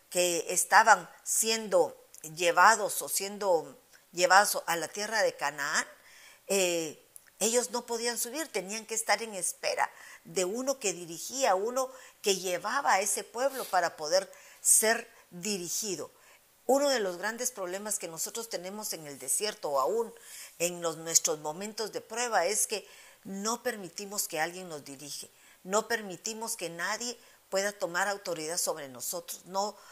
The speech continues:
no permitimos que podamos recibir instrucciones, porque somos seres que muchas veces hemos vivido situaciones difíciles y hemos aprendido a salir adelante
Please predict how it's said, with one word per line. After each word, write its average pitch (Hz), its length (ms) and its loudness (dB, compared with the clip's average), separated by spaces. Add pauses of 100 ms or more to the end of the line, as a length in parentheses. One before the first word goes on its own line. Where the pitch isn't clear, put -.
(180)
no 208 300 -2
permitimos 220 640 -6
que 170 100 -6
podamos 190 480 -2
recibir 185 440 -6
instrucciones, - 840 -6 (280)
porque 202 260 -2
somos 240 360 0
seres 254 400 0
que 185 100 -10
muchas 202 380 -4
veces 202 380 -6 (320)
hemos 208 300 0
vivido 190 340 -6
situaciones 202 640 -6
difíciles 202 680 -6
y 196 140 -12
hemos 196 240 -8
aprendido 160 480 -4
a 185 40 -2
salir 175 300 -2
adelante 170 540 -2